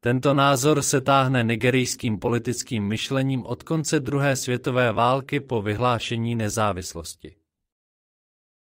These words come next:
V březnu tisíc devět set padesát tři severní politický vůdce Ahmadu Bello prohlásil v parlamentu v Lagosu: "Chyba z roku devatenáct set čtrnáct vyšla na světlo a já bych byl rád, kdyby se dál neprohlubovala."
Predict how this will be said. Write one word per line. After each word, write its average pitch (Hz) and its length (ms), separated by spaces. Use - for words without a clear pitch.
V 98 60
březnu 190 440
tisíc 196 520
devět 165 340
set 139 240
padesát 147 520
tři - 240
severní 139 540
politický 123 720
vůdce 131 440
Ahmadu 139 500
Bello 135 300
prohlásil 127 720
v - 80
parlamentu 131 680
v 95 80
Lagosu: 107 540
"Chyba 135 300
z 104 80
roku 127 280
devatenáct 143 720
set - 220
čtrnáct 147 680
vyšla 127 340
na 101 140
světlo 127 640
a 110 100
já 110 260
bych 117 200
byl 113 260
rád, 127 420
kdyby 120 320
se 127 200
dál 104 280
neprohlubovala." 123 920